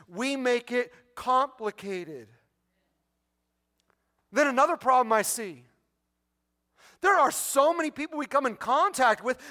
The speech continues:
that we condemn them to hell just by how they live.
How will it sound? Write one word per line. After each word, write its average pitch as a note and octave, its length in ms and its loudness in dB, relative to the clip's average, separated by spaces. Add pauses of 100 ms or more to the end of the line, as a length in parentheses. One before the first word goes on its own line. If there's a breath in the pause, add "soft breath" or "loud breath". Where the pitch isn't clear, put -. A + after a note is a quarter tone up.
(100 loud breath)
that B3 180 4 (180 loud breath)
we D#4+ 260 2
condemn B3+ 800 2
them G#3+ 340 0 (140 loud breath)
to B3 180 4
hell B3+ 520 4 (2000)
just - 340 2
by C#4+ 300 6
how D4 300 6
they D#4 160 4
live. E4+ 420 4